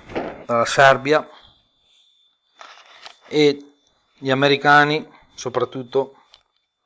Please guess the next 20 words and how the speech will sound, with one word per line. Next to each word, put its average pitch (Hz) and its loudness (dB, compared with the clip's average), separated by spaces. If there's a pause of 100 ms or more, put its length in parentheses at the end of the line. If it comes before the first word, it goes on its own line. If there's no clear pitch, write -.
(760)
e 123 -4
quasi 120 -2
tutto 131 -8
l'Occidente 139 -2
si - -2
è 135 2
apprestato 131 -2
a 123 0
riconoscere 123 -6
l'indipendenza 120 -8
de-, 113 -8
l'indipendenza 120 -8
del 123 -2
Kosovo, 135 -4 (2750)
che 139 -4
per 151 4
il 147 6
Veneto 147 2
Serenissimo 147 -2
Governo, 156 4